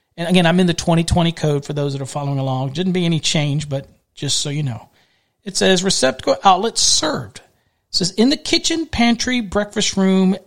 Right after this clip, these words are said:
dining room, or similar areas of a dwelling unit, the two or more twenty amp small appliance brand circuits that required back in two ten dot eleven C one," which requires your, your bathroom, your laundry, and your,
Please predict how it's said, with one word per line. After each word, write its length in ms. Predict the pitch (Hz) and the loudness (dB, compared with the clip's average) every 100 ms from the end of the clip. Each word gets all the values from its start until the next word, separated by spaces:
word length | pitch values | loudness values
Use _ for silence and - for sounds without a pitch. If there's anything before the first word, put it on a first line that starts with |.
| 143 | -10
dining 420 | 143 135 170 180 | -6 0 2 4
room, 280 | 170 170 170 | 4 2 2
or 120 | 143 139 | 0 2
similar 480 | - - 147 214 | 4 4 2 -2
areas 380 | 170 151 151 147 | -2 0 0 0
of 220 | - 147 | -2 -4
a 60 | 151 | -4
dwelling 320 | 185 180 131 | -4 -2 -2
unit, 280 | 117 113 - _ _ _ _ _ _ _ _ - | -2 -4 -10 _ _ _ _ _ _ _ _ -2
the 200 | 185 202 | 0 0
two 580 | - - 277 294 311 - - | 0 -2 0 0 0 -4 0
or 180 | 226 | 4
more 640 | 202 202 254 175 139 156 _ _ _ _ _ | 6 6 6 4 0 -10 _ _ _ _ _
twenty 380 | - 240 247 269 | 0 2 2 0
amp 300 | 170 175 175 | 0 0 2
small 380 | - 180 165 202 | 0 2 2 2
appliance 380 | 196 190 175 - | 0 0 0 -2
brand 300 | 160 190 190 | 2 2 2
circuits 440 | 147 135 147 - | 0 -2 -4 -6
that 100 | 143 | -4
required 640 | 160 160 175 151 165 160 | -6 -2 -2 0 0 -2
back 300 | 151 147 - | -4 -4 -4
in 120 | 156 147 | -4 -2
two 200 | 147 156 | -2 -2
ten 260 | - 151 | -2 0
dot 160 | 147 143 | -2 0
eleven 280 | 139 143 160 | 0 2 2
C 220 | - 226 | 2 0
one," 380 | 190 135 147 147 | 2 0 0 -2
which 380 | 139 - - 180 | 0 -2 -2 -4
requires 560 | 156 - 151 147 139 | -2 2 2 4 2
your, 180 | 139 135 - - _ | 0 -2 -8 -20 _
your 140 | 135 | -8
bathroom, 600 | 131 151 151 147 156 147 | 0 2 4 2 0 0
your 140 | 143 139 | 0 2
laundry, 560 | 143 143 147 151 147 | 2 2 0 -2 -2
and 120 | 139 143 | -2 -2
your, 280 | 139 135 | -2 -4